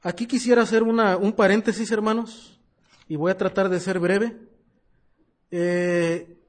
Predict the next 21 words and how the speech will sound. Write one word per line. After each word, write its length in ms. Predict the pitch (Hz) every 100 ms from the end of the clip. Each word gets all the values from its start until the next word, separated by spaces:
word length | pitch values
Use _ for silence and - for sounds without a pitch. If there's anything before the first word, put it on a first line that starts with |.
| _ _ _ _ _ _ _
me, 340 | 190 185 185
me 140 | 190 180
parece 300 | 180 185 226
importante 760 | 220 202 190 233 240 180 208 - _ _ _ _ _ _ _ -
que 100 | 180
nosotros 420 | 160 202 214 196
veamos 360 | 202 202 185
algo. 360 | 190 160 107 - _ _ _ _ _ _ _ _ _ _ _ _ _
Cuando 280 | 214 208
hablamos 340 | 196 208 330 247
de 40 |
buenas 380 | 226 262 233 190
obras, 920 | 240 208 147 143 - - - _ _ _ _ _ _ _
no 440 | 165 170 190 233 294
estamos 300 | 311 302 240
hablando 280 | 233 254
solamente 520 | 226 240 226 226 226 208
de 100 | 190
obras 360 | 202 220 196
de 120 | 180
caridad, 520 | 180 175 170 214 247